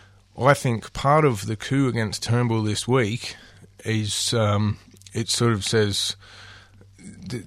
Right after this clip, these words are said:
th-, this idea that the Greens were wrong to oppose the C P R S way back in two thousand and nine, and, and if that had got up, it would have still been there. I think this shows that that's absolutely mistaken,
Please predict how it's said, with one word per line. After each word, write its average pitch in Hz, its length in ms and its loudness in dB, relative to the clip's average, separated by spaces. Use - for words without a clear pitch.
th-, 123 220 -4
this 135 240 2
idea 117 320 6
that 107 200 -4
the 107 60 -4
Greens 113 580 2
were 104 100 -2
wrong 113 400 0
to 107 160 -2
oppose 110 560 0
the 101 80 -4
C 110 240 0
P - 160 -4
R 101 240 2
S - 340 -2
way 110 180 0
back 107 240 0
in 98 140 0
two 110 180 0
thousand 104 320 0
and 98 160 2
nine, 139 420 4
and, 104 140 -2
and 104 240 -6
if 107 240 -6
that 117 200 0
had 104 240 -4
got 110 200 2
up, 104 240 0
it 82 120 -8
would 104 120 -4
have 101 160 -6
still - 340 0
been 107 280 2
there. 123 340 0
I 104 60 -4
think 127 200 -2
this 110 160 -2
shows 101 400 0
that 85 120 -8
that's 98 300 -2
absolutely 98 540 -2
mistaken, 98 720 -2